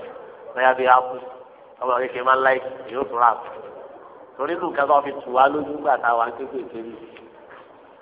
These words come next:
Ìgbà tá a wà ń kéékèèké, ẹni tí ọba ti gbà wẹ̀, kókó lásán wọ́n gbé,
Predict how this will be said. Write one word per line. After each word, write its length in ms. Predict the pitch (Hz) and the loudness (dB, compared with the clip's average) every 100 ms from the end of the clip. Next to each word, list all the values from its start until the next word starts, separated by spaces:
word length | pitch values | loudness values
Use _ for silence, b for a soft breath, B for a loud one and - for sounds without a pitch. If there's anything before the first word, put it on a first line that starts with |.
| - - - - - - - - - _ - | -20 -20 -20 -20 -20 -20 -20 -20 -20 _ -20
Ìgbà 200 | - 117 | -10 -8
tá 140 | 113 | 2
a 80 | 135 | 4
wà 140 | 123 123 | 4 0
ń 80 | |
kéékèèké, 540 | 135 151 147 139 110 - - - - - - - - | -2 -8 -8 -10 -12 -16 -18 -20 -20 -20 -20 -20 -12
ẹni 280 | 123 131 135 | -6 -6 -6
tí 120 | 160 | -2
ọba 220 | 151 123 120 | 0 2 0
ti 140 | 120 | -2
gbà 180 | 117 110 | -2 0
wẹ̀, 200 | 113 107 - - - - - - - | 2 -2 -8 -14 -16 -16 -20 -20 -18
kókó 320 | - 139 147 | -10 -8 -6
lásán 340 | 139 135 131 127 | 2 2 2 -4
wọ́n 200 | 135 131 | -4 -6
gbé, 140 | 120 | -10